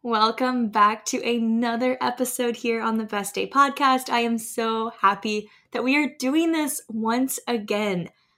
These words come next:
I get so excited when I click my little red record button. I almost feel like I have all of these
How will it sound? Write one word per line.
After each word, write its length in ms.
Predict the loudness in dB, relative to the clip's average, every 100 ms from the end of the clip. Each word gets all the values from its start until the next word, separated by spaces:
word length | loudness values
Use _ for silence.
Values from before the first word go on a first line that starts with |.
| _
I 120 | 0
get 260 | 6 6 4
so 460 | -6 0 2 2
excited 840 | 0 -2 -4 -4 0 2 4 2 4
when 240 | 2 2 0
I 280 | 0 -2 -4
click 320 | -4 -4 -6
my 200 | -4 -2
little 280 | -2 -2 -2
red 340 | -2 -4 -4 -6
record 500 | -8 -2 0 2 2
button. 420 | 0 0 0 -2 -4 _ _
I 100 | -2
almost 420 | 2 4 4 2
feel 180 | -4 -2
like 380 | 0 0 -2 -8 _ _ 0
I 280 | 2 4 2
have 340 | 0 -2 -4 -4
all 200 | 0 2
of 100 | 2
these 340 | 0 -4 -6